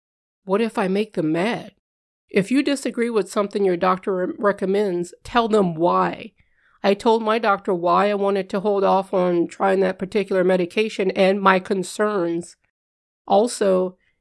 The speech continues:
if you disagree, please do it respectfully. I am more prone to listen to someone who disagrees with me if they do it in a way that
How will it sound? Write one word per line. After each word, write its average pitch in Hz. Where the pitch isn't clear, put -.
if 202
you 208
disagree, 214
please 262
do 202
it 175
respectfully. 165
I 190
am 269
more 277
prone 202
to 202
listen 185
to 170
someone 180
who 196
disagrees 240
with 202
me 185
if 190
they 190
do 214
it 226
in 208
a 196
way 202
that 190